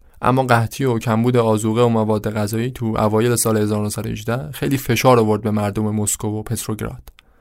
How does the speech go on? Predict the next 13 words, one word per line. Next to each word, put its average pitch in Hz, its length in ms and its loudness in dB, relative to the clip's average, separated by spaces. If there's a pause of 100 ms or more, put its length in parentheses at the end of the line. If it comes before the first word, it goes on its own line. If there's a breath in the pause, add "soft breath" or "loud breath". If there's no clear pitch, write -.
(180 soft breath)
این 143 120 2
بود 135 140 2
که 131 100 2
لنین 120 340 4
این 127 140 0
دفعه 120 260 2
هم 139 120 2
یه 139 80 2
مأموریت 120 460 2
مهمی 131 360 0
داد 131 140 2
به 113 120 0
استالین. 113 420 -4